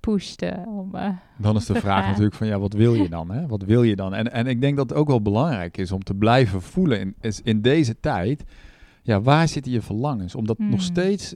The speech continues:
Speaker 2: nu ruimte voor te maken. Want anders staat je leven gewoon stil.
Speaker 1: Niet te denken, "Dat kan allemaal niet nu."
Speaker 2: Nee.
Speaker 1: Misschien is het, het juist superpotent, omdat je de ruimte hebt om te bedenken van, "Ja, maar ik wil niet meer dingen op de oude manier doen."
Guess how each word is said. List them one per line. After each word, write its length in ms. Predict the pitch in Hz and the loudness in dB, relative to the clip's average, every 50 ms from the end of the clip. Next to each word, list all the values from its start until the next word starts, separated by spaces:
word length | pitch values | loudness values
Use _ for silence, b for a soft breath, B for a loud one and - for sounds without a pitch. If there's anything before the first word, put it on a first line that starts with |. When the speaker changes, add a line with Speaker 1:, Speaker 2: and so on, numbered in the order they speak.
| - | -12
Speaker 2:
nu 360 | - 127 117 135 156 160 156 - | -8 -4 -2 0 0 0 -2 -2
ruimte 480 | - 120 107 113 120 135 147 139 110 101 | -2 -2 0 2 2 0 0 -2 -4 -4
voor 140 | 92 95 85 | -4 -4 -4
te 120 | - 87 | -4 -6
maken. 500 | 90 87 85 82 82 82 - - 92 95 | -6 -6 -4 -6 -6 -6 -6 -6 -4 -2
Want 160 | 104 113 - | -2 -4 -4
anders 240 | - 139 156 151 120 | -4 -6 -4 -6 -6
staat 260 | - - 123 110 101 | -4 -4 -4 -4 -2
je 80 | - 107 | -2 0
leven 240 | 110 113 110 107 - | 0 0 0 -2 -4
gewoon 200 | - 107 104 - | -4 -4 -4 -6
stil. 500 | - - - - 131 127 98 78 82 - - | -8 -12 -8 -4 -4 -2 -2 -4 -6 -8 -4
Speaker 1:
Niet 220 | - 220 226 - | 0 0 0 2
te 100 | - 240 | 2 2
denken, 360 | - 226 214 214 226 214 233 | 4 4 4 4 4 2 -2
"Dat 220 | 208 208 202 - - | -2 -2 -2 -4 -2
kan 240 | - 214 208 214 247 | 0 2 2 2 2
allemaal 380 | 254 247 220 185 175 175 175 | 2 2 2 0 0 -2 -4
niet 260 | 170 170 170 170 160 | -4 -4 -6 -6 -6
nu." 160 | - 180 147 123 | -4 -2 0 2
Speaker 2:
Nee. 200 | 143 147 107 98 | 4 4 2 2
Speaker 1:
Misschien 440 | 185 - - - 214 208 202 196 190 - 196 185 | -2 -6 -8 -8 -8 -6 -8 -8 -10 -10 -8 -6
is 280 | 202 208 202 - - | -4 -6 -6 -6 -6
het, 280 | - 208 202 - - - - - | -8 -8 -8 -10 -18 -20 -20 -18
het 140 | 185 185 - | -16 -12 -6
juist 380 | 202 202 196 185 170 - - - | -2 -2 0 0 -2 -4 -8 -6
superpotent, 1040 | - 339 359 - 302 - _ _ - - 208 190 185 190 185 - - 190 180 - | -6 -4 -2 -2 -2 -4 _ _ 0 0 2 2 2 0 -2 -4 -4 -6 -6 -6
omdat 400 | - 190 190 190 196 185 180 - | -6 -6 -4 -2 -4 -4 -4 -6
je 220 | - 196 185 175 175 - b b b b b b b b b | -4 -4 -2 -2 -4 -6 b b b b b b b b b
de 140 | b 208 202 | b 0 0
ruimte 440 | 190 190 196 208 214 220 214 208 202 | 2 2 2 2 2 0 0 0 0
hebt 200 | 190 185 190 - | -2 -2 -2 -4
om 100 | 196 190 | -6 -6
te 140 | - - 190 | -6 -6 -6
bedenken 440 | 185 196 190 185 185 196 196 214 - | -6 -4 -4 -2 -2 -4 -4 -6 -8
van, 180 | - - 196 | -6 -6 -4
"Ja, 100 | 190 190 | -4 -4
maar 120 | 185 185 190 | -6 -6 -8
ik 100 | 190 - | -8 -6
wil 180 | 180 190 214 | -4 -4 -4
niet 180 | 247 277 285 269 | -4 -6 -6 -4
meer 200 | 240 220 196 180 | -2 -2 -2 -2
dingen 220 | 175 180 180 175 | -4 -6 -6 -6
op 140 | 175 170 - | -8 -8 -8
de 80 | - - | -8 -8
oude 280 | - 175 175 175 175 180 | -6 -4 -4 -4 -4 -4
manier 480 | 175 175 170 170 175 170 170 170 170 | -6 -6 -6 -6 -6 -6 -6 -6 -6
doen." 320 | 165 170 170 170 160 156 | -4 -4 -4 -4 -6 -8